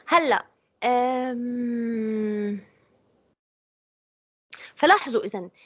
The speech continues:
ال دي إن إيه ligase إجا وصل لي بين القطعة اللي متصنعة من polymerase one مع القطعة المتصنعة من polymerase three، صح؟ منطقية.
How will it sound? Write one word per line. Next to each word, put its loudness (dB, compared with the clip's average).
ال -10
دي 4
إن 2
إيه 0
ligase 2
إجا 0
وصل -2
لي -12
بين -2
القطعة -6
اللي -2
متصنعة -4
من -2
polymerase -2
one -4
مع 4
القطعة 0
المتصنعة 0
من 0
polymerase 2
three، -6
صح؟ 0
منطقية. -6